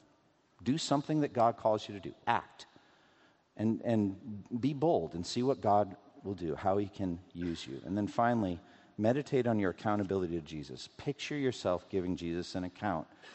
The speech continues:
for everything that you've done in the body, whether good or bad. First, First Baptist Church, let's be faithful to this call. Close with me in prayer.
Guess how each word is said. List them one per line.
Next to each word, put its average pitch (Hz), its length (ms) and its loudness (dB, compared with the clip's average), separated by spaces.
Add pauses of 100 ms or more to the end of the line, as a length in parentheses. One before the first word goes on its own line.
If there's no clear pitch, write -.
(160)
for - 300 -4
everything 123 500 2
that 107 100 0
you've 98 220 -4
done 95 220 0
in 92 80 0
the 90 80 -2
body, 80 320 -2
whether 80 260 -4
good 76 320 -6 (340)
or 78 120 -8
bad. 65 260 -14 (240)
First, 113 220 -4 (160)
First 135 300 0
Baptist 101 440 2
Church, 78 340 -4
let's 101 220 -4
be 90 260 -6 (200)
faithful - 580 -4 (400)
to 87 80 -6
this 76 180 -10
call. - 300 -16 (960)
Close 98 260 -2
with 90 160 -8
me 85 80 -4
in 78 80 -6
prayer. 71 300 -14